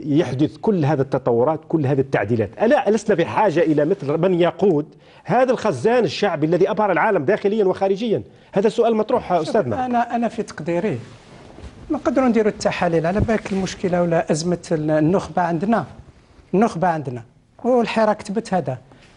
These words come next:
Speaker 2: أنها تنظر وبعيدة عن الواقع. احنا أمام ظرف طارئ، أمام أزمة.
Speaker 1: ولكن مليح التحاليل
Speaker 2: أنا جايك،
Speaker 1: والآراء
Speaker 2: معليش.
Speaker 1: م-، م-،
Speaker 2: لا،
Speaker 1: مهمة
Speaker 2: معليش،
Speaker 1: يعني.
Speaker 2: معليش. هذه وجهة نظر
Speaker 1: نعم.
Speaker 2: تاعي أنا، خاصة بي.
Speaker 1: نعم.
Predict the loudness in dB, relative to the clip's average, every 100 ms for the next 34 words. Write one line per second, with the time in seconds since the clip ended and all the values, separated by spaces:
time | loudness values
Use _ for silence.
0 | -4 0 2 2 0 0 0 0 0 2
1 | 4 4 0 -4 -16 _ _ _ -2 0
2 | 0 -2 -2 -2 -2 -2 -4 -4 -10 -12
3 | -16 -20 -20 -20 -20 -20 _ -20 _ _
4 | -14 -6 -2 2 2 2 0 0 -2 -4
5 | -4 0 0 0 -6 -10 -4 0 0 0
6 | 2 4 2 0 -8 -2 0 2 2 2
7 | 2 0 -2 0 2 2 4 4 4 2
8 | 2 0 0 0 2 4 4 4 0 -4
9 | -6 -6 -8 -6 -6 -4 -4 -4 -4 -4
10 | -2 -2 0 0 0 -4 -4 -10 -12 -6
11 | -4 -4 -6 -2 0 0